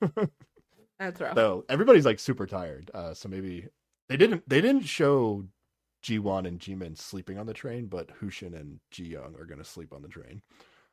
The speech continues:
Speaker 2: Yeah, they probably didn't show these two sleeping on the train because it was probably less cute 'cause, like,
Speaker 1: <laughs>
Speaker 2: they're obviously not gonna, like,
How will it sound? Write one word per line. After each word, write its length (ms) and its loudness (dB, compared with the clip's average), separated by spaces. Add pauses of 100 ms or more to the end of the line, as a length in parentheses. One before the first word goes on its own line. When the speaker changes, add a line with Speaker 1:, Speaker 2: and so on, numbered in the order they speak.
(120)
Speaker 2:
Yeah, 100 2
they 100 4
probably 260 4
didn't 220 2
show 260 2
these 300 -4
two 560 0
sleeping 400 -2
on 100 0
the 80 0
train 240 -2
because 260 -6
it 60 -4
was 140 -6
probably 340 -4
less 280 -4
cute 380 -8
'cause, 400 -14
like, 400 -10 (280)
Speaker 1:
<laughs> 500 -12
Speaker 2:
they're 240 -6
obviously 640 0
not 240 -4
gonna, 280 -4
like, 420 -10